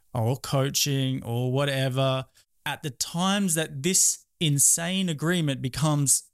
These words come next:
really, really almost too hard to bear,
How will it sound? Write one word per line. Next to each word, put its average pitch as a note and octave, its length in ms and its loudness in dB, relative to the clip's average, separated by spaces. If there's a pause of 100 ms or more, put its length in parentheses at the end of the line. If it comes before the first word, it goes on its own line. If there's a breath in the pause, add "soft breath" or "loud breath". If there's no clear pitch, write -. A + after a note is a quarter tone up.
(160)
really, D#3+ 400 4
really C#3+ 500 0 (100)
almost D3 540 0
too C#3 300 2
hard B2+ 320 0
to C3+ 40 -4
bear, C3+ 520 -2